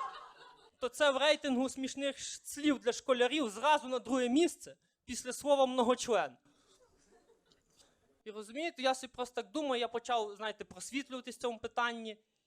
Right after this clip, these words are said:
і вирішив пошукати в моїй сфері діяльності, як буде жінка-комік. Пишу, знаєте, комікеса. І мені видає: "Можливо, ви мали на увазі комікси?" Я думаю, може, я неправильно написав.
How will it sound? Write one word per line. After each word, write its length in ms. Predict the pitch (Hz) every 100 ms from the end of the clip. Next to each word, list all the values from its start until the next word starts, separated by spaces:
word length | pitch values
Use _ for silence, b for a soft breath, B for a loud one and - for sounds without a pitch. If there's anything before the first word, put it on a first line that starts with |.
| _
і 80 | 220
вирішив 420 | 214 269 247 254
пошукати 720 | - - 247 - 262 262 240
в 100 | 220
моїй 280 | 214 240 226
сфері 360 | 214 - 208 196
діяльності, 520 | 190 285 320 269 -
як 140 | 269
буде 220 | 226 226 208
жінка-комік. 720 | 233 240 226 - 185 143 139 _ _ _ _ _ _ _ _ _ _
Пишу, 320 | 285 339 294
знаєте, 360 | 240 254 254 240
комікеса. 760 | - 285 285 285 202 156 - - _ _ _ _ _ _
І 80 | 202
мені 220 | 220 262
видає: 360 | 254 208 233 220
"Можливо, 360 | 208 226 277
ви 60 | 269
мали 300 | 269 262 262
на 120 | 254
увазі 360 | 247 254 233 247
комікси?" 640 | - 339 247 - - - _ _ _ _ _ _ _ _ _ _ _
Я 80 | 180
думаю, 340 | 170 208 214
може, 240 | 208 220 214
я 120 | 240
неправильно 480 | 247 240 247 240 240
написав. 640 | 240 226 220 262 247 226